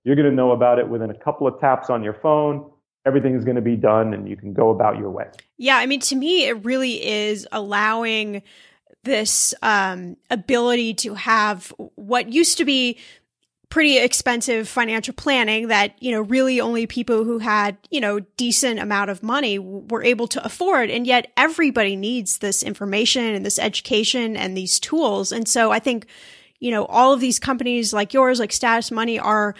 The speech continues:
Speaker 2: just bringing to the marketplace an ability for everybody to at least have this information. Now, what you do with it is up to you, of course.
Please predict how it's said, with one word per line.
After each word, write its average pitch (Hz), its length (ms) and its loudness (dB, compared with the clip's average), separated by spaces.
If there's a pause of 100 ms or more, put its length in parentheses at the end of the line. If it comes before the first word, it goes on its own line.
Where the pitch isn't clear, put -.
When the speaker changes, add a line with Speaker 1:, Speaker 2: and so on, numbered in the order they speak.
(720)
Speaker 2:
just - 400 -2 (300)
bringing 269 360 0
to 269 140 -4
the 220 80 -2
marketplace 214 840 -2
an 220 160 -6
ability 240 520 0
for 208 320 -6
everybody 233 680 2
to 202 400 -6
at - 180 -6
least 233 280 -2
have 214 220 0
this 208 140 -4
information. 240 500 -2
Now, 220 160 2
what 254 200 2
you 233 100 -2
do 311 220 2
with 240 160 2
it 214 160 0
is 208 180 -4
up 220 160 -2
to - 160 -2
you, 254 260 4
of 220 140 -4
course. 202 320 -6